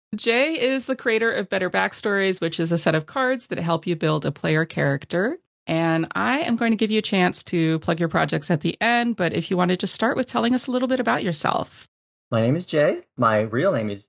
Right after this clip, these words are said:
Speaker 2: James, but I go by Jay. I identify as a transgender, non-binary femizenter, uh, which means I have male and female parts,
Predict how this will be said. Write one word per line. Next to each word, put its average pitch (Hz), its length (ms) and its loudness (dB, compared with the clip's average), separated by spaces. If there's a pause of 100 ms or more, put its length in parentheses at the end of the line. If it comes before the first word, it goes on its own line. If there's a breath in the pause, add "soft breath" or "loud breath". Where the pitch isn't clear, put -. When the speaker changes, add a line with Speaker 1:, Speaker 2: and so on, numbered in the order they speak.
(160)
Speaker 2:
James, 120 580 2
but 107 320 2
I 110 80 -2
go 123 180 2
by 117 180 0
Jay. 98 520 0
I 98 460 -2
identify 98 560 -4
as 92 80 -6
a 95 80 -8
transgender, 104 760 0
non-binary 98 760 2
femizenter, 101 720 0 (340)
uh, 92 80 4
which 95 160 0
means 101 400 0 (100)
I 95 400 2 (160)
have 131 300 0
male 127 280 2
and 123 120 0
female 120 320 0
parts, 190 480 0